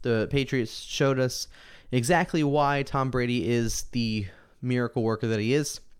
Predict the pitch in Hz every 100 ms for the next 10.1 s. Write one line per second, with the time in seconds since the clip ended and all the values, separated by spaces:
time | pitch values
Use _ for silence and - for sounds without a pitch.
0 | - - - - - - - 143 139 135
1 | 120 107 98 62 - - - - - -
2 | - - - 170 190 175 160 - 175 170
3 | 170 160 151 139 135 135 127 - 160 156
4 | 143 131 131 - 123 - 120 117 110 104
5 | 98 98 - - - 156 - 147 147 147
6 | 143 117 104 98 - - - - - 127
7 | 120 135 151 156 156 - - _ _ -
8 | - 123 139 127 - 131 123 123 120 123
9 | 123 120 113 113 117 127 117 143 147 147